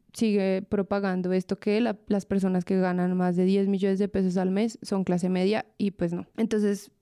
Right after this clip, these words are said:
yo creo que desde los medios sí necesitamos mucho una labor de explicar las cosas un poquito papitas, no solamente como iniciativas como la economía para la people. Yo sí creo que los medios especializados,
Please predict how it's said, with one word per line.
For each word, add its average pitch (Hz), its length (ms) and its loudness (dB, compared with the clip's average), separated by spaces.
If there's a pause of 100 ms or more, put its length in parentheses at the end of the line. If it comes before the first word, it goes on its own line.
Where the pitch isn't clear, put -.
yo 226 140 0
creo 208 140 -2
que 226 120 0
desde 233 200 2
los 226 160 2
medios 190 440 2
sí 208 480 -2
necesitamos 196 880 0
mucho 196 520 0 (200)
una 214 240 2
labor 196 460 2
de 190 460 -2
explicar 208 760 -4
las 190 240 -2
cosas 190 600 -2
un 202 140 2
poquito 190 400 -2
papitas, 196 720 -4 (600)
no 220 220 0
solamente 214 520 0
como 233 440 0
iniciativas 202 560 0
como 208 120 0
la 226 120 0
economía 226 380 0
para 196 220 0
la 202 120 0
people. 196 280 -2
Yo 180 140 0
sí 185 100 -2
creo 196 260 -2
que 202 120 -4
los 208 180 2
medios 185 340 2
especializados, 190 880 0